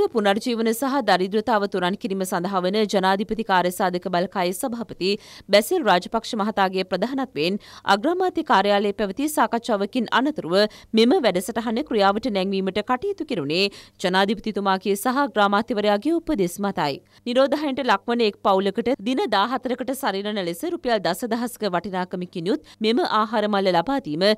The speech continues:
දිස්ත්‍රික් ලේකම්වරුන්ගේ මැදිහත් වීම මත ක්‍රියාවට නැංවෙනවා. කොළඹ දිස්ත්‍රික්කයේ නිරෝධායනය වන පවුල් සඳහා රුපියල් දසදහසක ආහාර මළු ලබා දීමේ කටයුතු අද පිළියන්දල සහ මොරටුව ප්‍රදේශවලින්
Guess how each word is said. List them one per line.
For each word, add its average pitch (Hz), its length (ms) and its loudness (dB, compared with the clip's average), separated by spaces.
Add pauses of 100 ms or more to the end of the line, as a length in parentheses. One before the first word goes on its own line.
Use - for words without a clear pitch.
(220)
දිස්ත්‍රික් 254 460 0
ලේකම්වරුන්ගේ 196 720 -2
මැදිහත් 196 380 -2
වීම 190 260 -4
මත 185 320 0
ක්‍රියාවට 233 500 2
නැංවෙනවා. 175 520 0 (240)
කොළඹ 247 300 2 (100)
දිස්ත්‍රික්කයේ 233 540 -2
නිරෝධායනය 214 580 -2
වන 202 200 -2
පවුල් 175 280 -2
සඳහා 196 360 -2
රුපියල් 220 320 0
දසදහසක 190 680 -4
ආහාර 185 280 0
මළු 185 240 -4
ලබා 175 280 2
දීමේ 180 300 -4
කටයුතු 226 440 -6 (420)
අද 220 160 2 (100)
පිළියන්දල 233 500 -2
සහ 294 300 -4
මොරටුව 262 440 0
ප්‍රදේශවලින් 196 720 -4